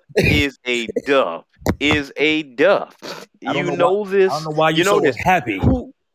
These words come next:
Speaker 1: first of all, let me get this straight. First of all, who out here said that, um,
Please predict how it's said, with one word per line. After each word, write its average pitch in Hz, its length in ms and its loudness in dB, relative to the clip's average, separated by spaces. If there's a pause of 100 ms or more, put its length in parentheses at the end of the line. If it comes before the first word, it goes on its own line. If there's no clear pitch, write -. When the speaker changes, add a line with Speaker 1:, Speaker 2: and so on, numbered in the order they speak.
(100)
Speaker 1:
first 220 240 0
of 185 80 0
all, 139 100 4
let 151 100 0
me 196 60 -4
get 156 120 0
this 123 100 -4
straight. - 240 -4 (360)
First 208 260 0
of 127 160 -4
all, 113 340 2 (180)
who 226 220 0
out 170 120 4
here 156 180 0
said 117 500 -2 (320)
that, 117 420 2
um, 98 600 2